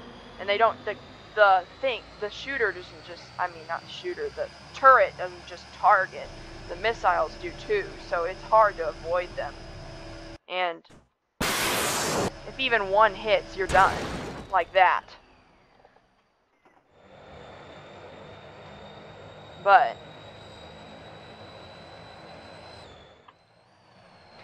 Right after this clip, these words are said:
and you'll notice we're using Italy for this video. Italy is one of my favorite maps in the game, and it's one of the biggest default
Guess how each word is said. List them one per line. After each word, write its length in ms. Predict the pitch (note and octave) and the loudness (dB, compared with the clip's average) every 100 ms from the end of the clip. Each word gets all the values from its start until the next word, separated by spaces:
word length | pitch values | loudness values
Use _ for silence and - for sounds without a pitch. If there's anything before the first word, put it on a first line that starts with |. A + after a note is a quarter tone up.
| - - - | -20 -16 -8
and 120 | A#3 | 4
you'll 120 | A#3 | 6
notice 420 | A#3 B3+ A#3+ - | 8 8 6 0
we're 100 | G3 | -4
using 400 | G3+ G#3 G#3 F#3 - | -4 -6 -8 -10 -6
Italy 420 | F#3+ G3 G#3+ A3+ A3+ | -2 -2 -2 -6 -4
for 100 | A#3+ | -2
this 180 | A3+ A3+ - | -2 -4 -4
video. 460 | A3+ A#3 A#3+ B3 - - - | -2 8 8 8 2 -12 -6
Italy 380 | A#3+ D#4 D#4 A#3+ | 0 4 4 2
is 100 | G#3+ | -6
one 220 | G#3 A3 | 4 6
of 80 | A3 | 8
my 140 | G3+ F#3+ - | 6 4 0
favorite 440 | G#3 G#3+ A3 G#3 - | -2 0 2 2 2
maps 400 | F3 F3 G3 - | 2 4 2 -2
in 120 | C4 B3+ | -8 -6
the 80 | |
game, 320 | B3+ C4+ C4+ C4+ | 0 0 0 -4
and 80 | G3+ | -4
it's 160 | G#3 - | -4 0
one 220 | A3 B3 | 4 4
of 100 | A#3+ | 6
the 120 | A#3 - | 4 4
biggest 420 | G#3+ A3 A3 - - | 2 2 0 -4 -2
default 540 | G3+ - - G3+ A3+ | -2 -2 8 10 10